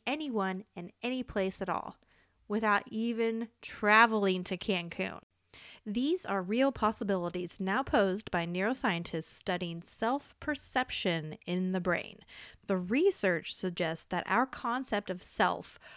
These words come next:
along with a presence, like the sense of being immersed in a location, um, do not need to be tied to our physical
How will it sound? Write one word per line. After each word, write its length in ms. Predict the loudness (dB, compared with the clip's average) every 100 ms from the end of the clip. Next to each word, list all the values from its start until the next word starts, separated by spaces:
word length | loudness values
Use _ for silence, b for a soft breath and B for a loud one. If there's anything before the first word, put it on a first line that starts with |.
| B -2
along 380 | 2 4 4
with 140 | 0 -2
a 160 | -6 -8
presence, 800 | -6 2 2 2 -4 -6 -8 -8
like 200 | -8 -8
the 220 | -10 -10 B B B
sense 340 | 0 2 2
of 240 | 0 -2 -2
being 400 | 0 2 0 0
immersed 480 | 2 2 2 0
in 80 | -6
a 80 | -6
location, 800 | -6 -6 -4 -4 -4 -6 -6 -10 B B B
um, 340 | -2 -2 -2 -2
do 280 | 2 2 2
not 380 | 0 0 0 -2
need 440 | 0 2 0 0
to 100 | -2
be 180 | -4 -6
tied 640 | -8 -4 0 2 2 0 -2
to 180 | -2 0
our 160 | -2
physical 680 | -2 -4 -2 -2 2 2 0